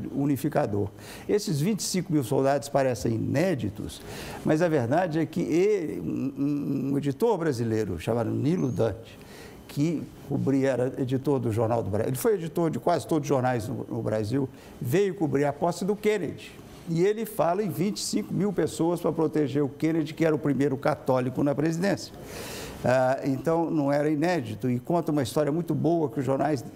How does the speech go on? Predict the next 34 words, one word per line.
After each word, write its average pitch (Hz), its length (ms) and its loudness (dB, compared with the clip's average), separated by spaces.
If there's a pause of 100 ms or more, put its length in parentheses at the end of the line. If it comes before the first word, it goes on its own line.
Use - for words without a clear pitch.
que 131 120 0
o 123 320 -4
Globo 143 320 0
deu 147 160 2
na 143 120 0
primeira 139 280 0
página, 143 460 0
que - 100 -2
era, 139 300 0 (460)
ah, 127 640 2
o 131 100 -4
presidente 131 560 0
Kennedy 156 460 2
com 139 160 0
a 139 40 2
Jaqueline 143 580 2
Onassis, 139 420 -2 (400)
com 131 80 -2
a 123 60 2
Jaqueline, 127 600 2 (260)
não 147 200 2
que - 120 -8
não 117 140 2
Onassis, 113 320 2
a 117 40 0
Jaqueline, 120 440 2
que 123 160 2 (420)
saíram 156 640 2
pro, 156 240 0
depois 135 400 2
daquele 123 300 0
xarope 123 480 2
dos 117 220 0
bailes, 160 480 0